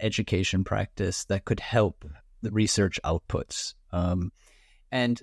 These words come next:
this is really as broad or as specific as you'd like. We've actually covered a lot of things. I mean, the peer review has been a major topic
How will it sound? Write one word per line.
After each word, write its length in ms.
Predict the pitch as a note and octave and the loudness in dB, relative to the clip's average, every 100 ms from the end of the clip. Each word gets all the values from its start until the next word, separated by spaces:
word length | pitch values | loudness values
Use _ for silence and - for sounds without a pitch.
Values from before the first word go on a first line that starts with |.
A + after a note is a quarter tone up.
| - | 2
this 240 | F3+ - | 2 4
is 180 | G3 D3+ | 2 4
really 260 | D#3+ C#3 | 4 6
as 140 | A2+ G#2 | 4 2
broad 460 | A#2 G#2 C3 D#3+ | 2 4 6 4
or 100 | E3 | 2
as 100 | - | -4
specific 600 | - A#2 - B2 - F2+ | -6 -4 -2 0 -2 -2
as 160 | E2+ E2+ | -4 -4
you'd 140 | F2 | -4
like. 200 | D2 B1+ - | -4 -4 -2
We've 160 | D#3+ | 4
actually 300 | A#3+ B3 C#3+ | 4 4 0
covered 380 | - D3 F3+ D#3+ | 0 0 4 4
a 80 | A#2 | 4
lot 320 | G#2+ A2+ C#3 | 4 4 4
of 80 | C#3+ | 2
things. 320 | A#2+ B2 C#3 | 0 0 2
I 60 | G2+ | 2
mean, 160 | F#2+ | 0
the 80 | F#2 | 0
peer 200 | - B2 | 2 4
review 560 | A2 F#2+ G2 G#2+ C3+ C#3+ | 4 2 2 2 4 6
has 220 | G#2 - | 4 2
been 160 | G2 | 0
a 40 | F2 | 2
major 280 | F2+ G2+ - | 0 -2 0
topic 420 | A#2 A#2+ A#2 | 2 2 0